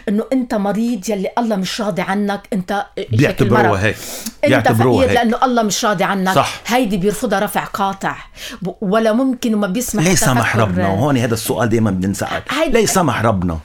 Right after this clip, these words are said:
Speaker 1: أنا، مش بس أنت بتسأله، أنا
Speaker 2: آه.
Speaker 1: بسأل لسه أبعد من هيك.
Speaker 2: صح.
Speaker 1: لشو جابنا على الأرض وحطمنا بهالمعمعة وجاب حاله وصلب حاله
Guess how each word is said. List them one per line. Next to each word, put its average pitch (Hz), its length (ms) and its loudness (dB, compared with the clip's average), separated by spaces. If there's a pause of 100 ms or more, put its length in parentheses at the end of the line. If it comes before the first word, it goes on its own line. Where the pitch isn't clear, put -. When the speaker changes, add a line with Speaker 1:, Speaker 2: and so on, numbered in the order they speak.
(640)
Speaker 1:
أنا، 277 220 -2
مش 285 280 -2
بس 220 140 -2
أنت 190 180 -6
بتسأله، 202 560 -4
أنا 277 120 2
Speaker 2:
آه. - 40 2
Speaker 1:
بسأل 269 240 0
لسه 285 220 0
أبعد 185 400 2
من 185 160 0
هيك. 170 220 -2
Speaker 2:
صح. - 300 2
Speaker 1:
لشو 285 280 2
جابنا 254 420 0
على 226 120 4
الأرض 269 240 0
وحطمنا 254 500 -2
بهالمعمعة 208 680 0
وجاب 254 260 -2
حاله 214 400 0
وصلب 254 380 0
حاله 214 460 2